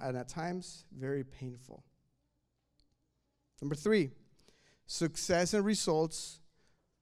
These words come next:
depend on God completely. We remember in Acts chapter two, verses one through four, when the de-, the day of Pentecost arrived,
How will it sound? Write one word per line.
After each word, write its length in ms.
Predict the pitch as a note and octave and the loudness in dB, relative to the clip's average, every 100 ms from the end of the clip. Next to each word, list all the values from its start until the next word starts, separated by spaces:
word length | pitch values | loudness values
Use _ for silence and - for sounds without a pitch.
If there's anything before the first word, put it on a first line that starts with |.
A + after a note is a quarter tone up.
| _ _ - | _ _ -6
depend 360 | C3 D3+ D3 | 0 0 2
on 120 | C#3+ | 0
God 320 | C3 B2+ B2+ - - _ _ | 0 0 -2 -8 -20 _ _
completely. 640 | - B2+ - B2+ G#2+ A2+ - - - _ _ _ _ _ _ _ _ _ _ _ - - | -8 -6 -4 -4 -6 -12 -14 -18 -20 _ _ _ _ _ _ _ _ _ _ _ -14 -4
We 100 | D3 | 2
remember 500 | D#3 E3 E3 E3+ F3 | 4 6 6 10 10
in 80 | D#3+ | 10
Acts 340 | D#3 E3 - | 8 4 2
chapter 320 | - E3+ D3 D#3 | 4 4 4 0
two, 260 | - F3+ | 2 2
verses 400 | E3 E3+ E3 D3 | 4 2 0 -2
one 240 | C#3+ D#3 D#3 | 0 0 0
through 140 | D#3 | -2
four, 340 | C#3 E3 G#3 | 0 2 4
when 160 | G#3+ D#3+ | 6 4
the 100 | D3+ | 4
de-, 200 | D3 F3 | 6 6
the 160 | - E3 | 6 6
day 220 | E3+ F#3+ | 8 10
of 80 | F3 | 12
Pentecost 360 | F#3 F3+ E3 | 10 8 2
arrived, 460 | D#3+ D#3+ F3+ G3 | 4 8 8 8